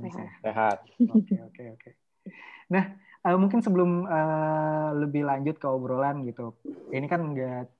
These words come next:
Speaker 1: mungkin nggak cuman pendengar, eh, Opini Tengah Malam doang nih yang dengerin atau yang nonton interview kita kali ini. Mungkin juga ada para pendengar podcast yang mungkin tertarik gitu dengan Opini Tengah Malam. Eh, mungkin kita bisa kenalan dulu nih,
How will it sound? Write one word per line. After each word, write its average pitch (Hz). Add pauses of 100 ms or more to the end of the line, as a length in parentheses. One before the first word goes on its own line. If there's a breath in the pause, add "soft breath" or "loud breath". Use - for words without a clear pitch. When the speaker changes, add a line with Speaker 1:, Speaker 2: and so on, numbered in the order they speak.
(380)
Speaker 1:
mungkin 160
nggak 135
cuman 131
pendengar, 131
eh, 117 (120)
Opini 127
Tengah 123
Malam 123
doang 165
nih 170 (160)
yang 127
dengerin 135
atau 127
yang 127
nonton 127 (160)
interview 127
kita 131
kali 131
ini. 127
Mungkin 127
juga 123
ada 120 (120)
para 123
pendengar 123
podcast 156
yang 131
mungkin 135 (340 soft breath)
tertarik 175
gitu 147
dengan 127
Opini 123
Tengah 127
Malam. 135 (400 loud breath)
Eh, -
mungkin 190
kita 240
bisa 185
kenalan 185
dulu 180
nih, 220